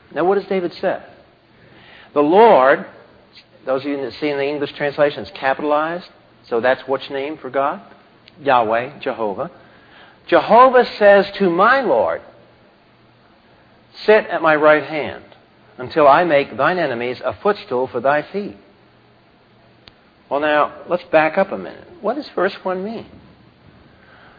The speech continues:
Jehovah says to David's Lord. Well, if David has a Lord, it's gotta be above David.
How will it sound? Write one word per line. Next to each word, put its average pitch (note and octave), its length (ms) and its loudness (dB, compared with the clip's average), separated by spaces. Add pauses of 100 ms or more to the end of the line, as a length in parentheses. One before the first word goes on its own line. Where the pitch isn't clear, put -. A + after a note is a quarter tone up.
Jehovah D#3 840 2 (920)
says G3+ 480 4
to F3 100 -4
David's F#3+ 600 2
Lord. E3 540 -2 (1120)
Well, F3 160 4
if C#3 200 2
David A#3 340 2
has F3+ 240 0
a D3+ 80 0
Lord, C3+ 560 0 (160)
it's - 100 -20
gotta F3+ 220 2
be D#3 160 2
above D3 340 2
David. G3+ 380 0